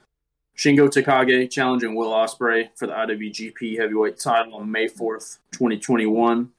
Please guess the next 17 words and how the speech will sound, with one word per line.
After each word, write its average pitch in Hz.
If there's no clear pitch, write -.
at 104
New 110
Japan's 107
Wrestling 113
Dotsuku. 143
<clears throat> 220
Um, 107
their 147
series 156
of 135
matches 135
could 107
go 113
on 113
and 107
on 117
about, 120